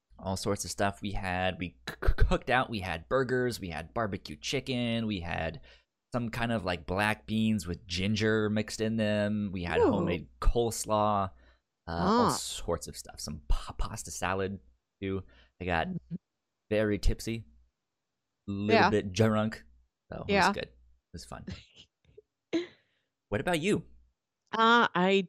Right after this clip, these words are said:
Speaker 2: did housework all day. I did go over to my parents' house for the first time in a very long time. Well, I was bre-, I,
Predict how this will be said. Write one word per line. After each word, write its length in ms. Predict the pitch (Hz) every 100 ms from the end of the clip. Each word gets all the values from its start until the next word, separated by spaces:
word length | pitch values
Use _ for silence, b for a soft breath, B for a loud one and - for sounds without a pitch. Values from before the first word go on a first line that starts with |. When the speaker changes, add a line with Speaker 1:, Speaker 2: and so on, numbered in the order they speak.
| -
Speaker 2:
did 240 | - 202 233
housework 540 | 220 165 165 170 170
all 160 | 160 170
day. 340 | 143 147 160 -
I 60 |
did 320 | 165 233 254 196
go 200 | 247 254
over 180 | 247
to 100 | 240
my 140 | 220 190
parents' 460 | 208 196 190 156
house 400 | 180 135 123 143
for 120 | - 151
the 80 |
first 280 | 165 202 -
time 380 | - 185 185 170
in 300 | 156 151 - b b b b b _ -
a 60 |
very 400 | 160 196 226 202
long 340 | 185 175 170 175
time. 460 | 170 143 - 101
Well, 160 | 151 151
I 40 |
was 140 | 160 160
bre-, 220 | - 311 -
I, 160 | 226